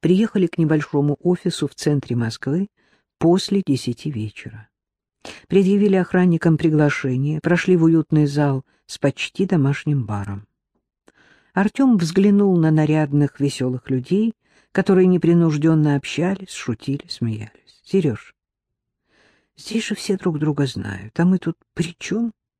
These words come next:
Как-то неудобно». Очень даже удобно. Нас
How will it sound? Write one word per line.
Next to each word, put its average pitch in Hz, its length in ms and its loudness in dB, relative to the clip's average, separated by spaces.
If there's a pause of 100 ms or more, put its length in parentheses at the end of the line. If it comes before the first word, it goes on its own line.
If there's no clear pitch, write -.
(140)
Как-то - 300 -14
неудобно». 151 680 -4 (1700)
Очень 214 680 2
даже 135 420 -4
удобно. - 540 -14 (1080)
Нас 202 540 0